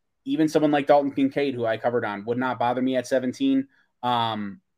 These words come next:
I don't know if they'll be there in combination at seventeen and thirty-two, but those are two guys that I really like. Another guy that we're seeing falling, like, to that range-ish would be, like, Kalijah Can-, uh, Cansey.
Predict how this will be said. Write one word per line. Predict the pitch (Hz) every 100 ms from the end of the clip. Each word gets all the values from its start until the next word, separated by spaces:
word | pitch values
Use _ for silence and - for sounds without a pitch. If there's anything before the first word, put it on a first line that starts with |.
| _ _ _
I | 127 143
don't | 147 131
know | 139 139
if | 135
they'll | 131 127
be | 120 127
there | 127 131 139
in | 131 127
combination | 127 120 110 117 120 135
at | 131 120
seventeen | 135 131 135 139
and | 135
thirty-two, | 135 135 135 147 143
but | 127 117
those | 123 123
are | 123
two | 120 127
guys | 123 123
that | 127
I | 123
really | 123 127 123
like. | 123 123 123 _ _ _ _ -
Another | 127 135
guy | 139 135
that | 131
we're | 131
seeing | 123 135 131
falling, | 123 - 117 123 131 127 123 120
like, | 120 117 120 _ _
to | - 139 131
that | 123 123 117 - -
range-ish | 110 107 120 123 131 139 143 - 139 135 135 -
would | 117 117
be, | 120
like, | 120 113 107 -
Kalijah | 120 117 113 -
Can-, | 120 -
uh, | 117 110 104
Cansey. | - 131 127 143 135 127